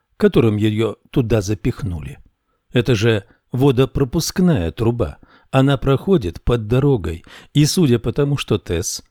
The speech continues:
ощущала под собой струящуюся воду, труба не забита. Она могла бы проползти по ней насквозь и взглянуть на стоянку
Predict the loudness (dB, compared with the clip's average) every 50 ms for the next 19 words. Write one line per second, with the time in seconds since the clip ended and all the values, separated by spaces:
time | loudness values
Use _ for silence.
0 | _ _ 0 2 2 2 2 -2 -2 -2 0 0 0 0 0 -2 -2 -4 -8 -6
1 | -6 -6 -6 -6 -8 -10 -10 -10 -12 -12 -14 -18 _ _ _ -10 -6 -2 0 2
2 | 4 4 4 2 2 0 -2 -6 -6 -4 -4 -4 -4 -4 -4 -4 -2 -2 -2 -2
3 | -2 -4 -10 -14 -20 _ _ _ _ _ _ 0 2 2 2 2 2 -2 -2 -2
4 | -4 -4 -2 -2 -2 -2 -2 -4 -6 -8 -10 -20 -20 _ _ -20 _ _ _ _
5 | _ 0 2 2 2 2 2 0 0 0 0 0 0 0 -2 -2 -4 -4 -4 -2
6 | -2 -2 -4 -4 -4 -6 -6 -4 -4 -2 -2 -2 -4 -2 -4 -4 -2 -4 -4 -4
7 | -6 -4 -4 -4 -4 -4 -8 -16 -18 -20 _ _ _ _ _ _ 0 2 2 2
8 | 2 0 0 2 2 2 2 0 0 -2 -2 -4 -4 -2 -2 -2 -2 -2 -2 -4
9 | -6 -8 -12 -14 -16